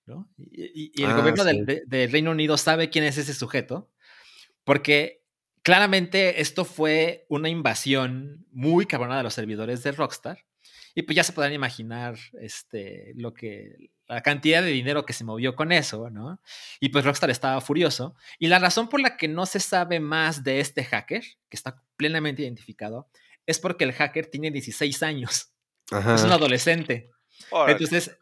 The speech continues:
Speaker 1: la ley lo protege de que se circule su nombre y su rostro, ¿no? Entonces, por eso no se sabe más. ¿Cuál es mi punto? Que Rockstar, a particularmente a partir de Grand Theft Auto cinco, se ha vuelto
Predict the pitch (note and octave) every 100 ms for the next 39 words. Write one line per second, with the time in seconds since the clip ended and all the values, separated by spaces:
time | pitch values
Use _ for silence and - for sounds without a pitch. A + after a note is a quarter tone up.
0 | _ _ F3 D#3+ D#3 F3+ F#3 F3+ F3 D3
1 | C#3 D#3 D3+ D#3+ D#3+ D3 - B2+ B2+ B2
2 | A#2+ C#3 B2 D3 C#3+ C#3+ B2+ B2+ B2+ C3
3 | A#2 G#2+ A#2+ - - _ C#3 C#3+ B2 B2+
4 | D3 - _ _ _ _ _ D3 D#3+ A3
5 | D#4+ F3+ F3+ A3+ C#3+ D3 - C3+ B2+ C#3
6 | B2+ - _ _ - E3 F#3 E3 D#3 D#3
7 | A#2 G2 _ _ _ - D#3+ F3+ G#3+ -
8 | B2 A#2 A#2+ _ _ _ - C#3 D3+ -
9 | F3+ G3+ C4 C4+ A#3+ G3 C#3 C3 D3 D#3+
10 | D3 C#3+ D3 C#3+ C#3 C#3+ C#3 B2 C3 D#3+
11 | - _ _ - - - - F#3+ G3 G3
12 | G3 G3 G3 -